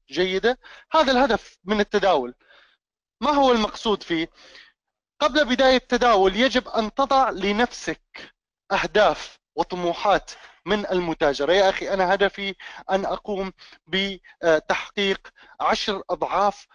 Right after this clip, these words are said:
رأس المال اللي راح أدخل فيه من خلال عملية التداول. هذا الهدف تبعي، وأبدأ بتطبيق، آه، آه، ال-، ال-، الخطة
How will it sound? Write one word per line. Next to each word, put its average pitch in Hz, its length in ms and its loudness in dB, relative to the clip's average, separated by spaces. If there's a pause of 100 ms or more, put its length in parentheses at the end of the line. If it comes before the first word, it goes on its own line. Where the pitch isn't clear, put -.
(120)
رأس 185 280 -4
المال 185 360 0
اللي 156 220 -2
راح 160 240 -2
أدخل 175 400 -10
فيه 196 240 -8 (300)
من 220 120 -2
خلال 202 320 2
عملية 170 440 -2
التداول. 156 720 -2 (720)
هذا 269 180 2
الهدف 240 260 2
تبعي، 160 340 0 (920)
وأبدأ 226 520 0
بتطبيق، 254 960 0 (540)
آه، 185 40 2
آه، 190 520 4
ال-، 214 140 2
ال-، 208 280 4
الخطة 240 680 -2